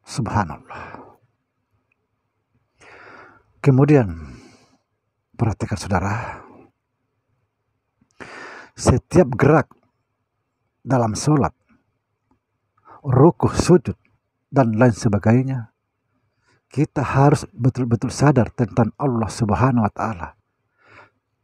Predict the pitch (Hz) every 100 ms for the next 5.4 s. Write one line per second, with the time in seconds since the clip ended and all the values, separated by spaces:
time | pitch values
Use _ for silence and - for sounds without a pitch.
0 | _ _ 170 165 151 117 - 151 123 87
1 | _ 139 120 127 113 120 113 - 131 -
2 | 82 - - _ _ _ _ _ 120 -
3 | 107 - - 127 101 95 - 95 107 98
4 | 135 117 104 - 104 92 - 104 92 87
5 | - 95 76